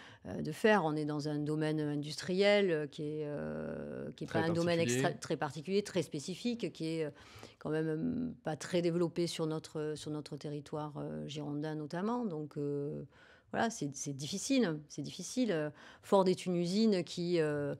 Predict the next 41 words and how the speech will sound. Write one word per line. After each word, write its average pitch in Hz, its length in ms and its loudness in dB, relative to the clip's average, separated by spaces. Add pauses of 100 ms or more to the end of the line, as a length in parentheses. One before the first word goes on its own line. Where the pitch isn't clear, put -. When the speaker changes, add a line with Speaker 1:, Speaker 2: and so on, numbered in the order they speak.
(380)
Speaker 1:
dans 160 80 0
les, 160 240 2
dans 165 100 2
les 165 120 2
plus 165 160 -6
belles 160 260 4
années, 196 480 6
euh, 156 220 4
il 156 80 2
y - 20 2
avait 170 220 2
plus 190 180 -2
de 180 60 2
trois - 260 4
mille 196 160 4
salariés 214 520 6
sur 170 180 -2
le 156 80 -2
site 165 200 -6
de 165 120 0
Blanquefort. 196 580 4
Et 165 80 6
aujourd'hui, 165 420 2
on 180 80 2
est 160 60 0
en 156 80 -2
train 156 160 -6
de 151 80 -2
se - 140 -6
dire, 196 340 2
euh, 151 140 4 (760)
euh, « - 320 -6 (180)
Ouf, 262 380 10
on 180 120 6
va 185 120 8
peut-être 247 460 6
sauver 208 420 6
quatre 220 220 4
cents 190 260 0
emplois. » 208 500 0 (140)
C'est, 73 1400 -8